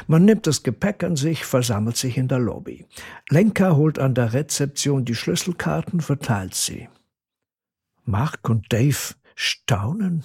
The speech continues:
wie ruhig die Zuteilung über die Bühne geht.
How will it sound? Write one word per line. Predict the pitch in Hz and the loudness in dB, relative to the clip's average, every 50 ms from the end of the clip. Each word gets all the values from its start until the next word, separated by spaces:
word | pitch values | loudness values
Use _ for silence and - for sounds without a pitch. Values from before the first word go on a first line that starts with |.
| - _ _ _ _ | -8 _ _ _ _
wie | - 135 123 135 139 135 | -4 0 2 2 4 4
ruhig | 123 117 120 175 214 240 208 143 117 - - - | 4 6 4 4 4 4 2 0 -2 -4 -8 -4
die | - 123 104 | -4 -4 -4
Zuteilung | - - - - 131 123 - - 113 110 110 110 110 113 104 | -4 -4 -4 -4 -4 -4 -4 -4 -2 -2 -2 -2 -2 -2 -4
über | 123 120 127 131 | -4 -2 -2 0
die | 113 123 123 | 0 0 0
Bühne | 113 - 127 113 120 123 117 | 0 0 0 0 0 0 -2
geht. | 117 - - 117 - - _ _ - - | -4 -6 -10 -14 -14 -16 _ _ -20 -20